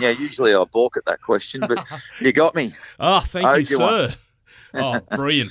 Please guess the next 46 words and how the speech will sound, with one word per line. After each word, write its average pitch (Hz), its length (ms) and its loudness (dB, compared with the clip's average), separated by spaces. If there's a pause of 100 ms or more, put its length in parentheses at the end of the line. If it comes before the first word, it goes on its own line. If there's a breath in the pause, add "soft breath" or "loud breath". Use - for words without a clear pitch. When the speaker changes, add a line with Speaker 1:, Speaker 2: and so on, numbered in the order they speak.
Speaker 2:
brilliant. 135 380 -4
Well, 127 240 -6
uh, 135 160 -6
I 151 80 -6
can 139 140 -10
totally 156 320 -4
understand 131 420 -6
that. 143 100 -6
I 135 120 -2
hate 127 200 -6
my 117 140 -8
name 113 240 -6
as 98 100 -8
well, 113 200 -4
hence 113 240 -10
why 110 140 -8
I - 20 -6
go 110 160 -6
by 104 180 -8
Birdo 113 400 -6
most 127 300 -6
of 160 80 -4
the 175 120 -2
<laughs> 170 280 2
time. 180 200 -2
So - 300 -2
Speaker 1:
There 104 180 0
you 95 120 -2
go. 95 340 4
Speaker 2:
I 135 120 0
can 139 120 -8
Speaker 1:
Yep. 127 80 -4
Speaker 2:
respect 101 400 0
that. 131 300 -8 (360 loud breath)
All 180 140 4
right, 180 240 4
so 180 520 2 (220)
most 190 360 -2
excitingly, 151 720 -6
you've 135 280 -8
got 139 180 -6
Heist 156 340 -2
Fest - 260 -4
coming 127 320 -6
up. 151 260 -6 (320 loud breath)
Um, 131 580 -2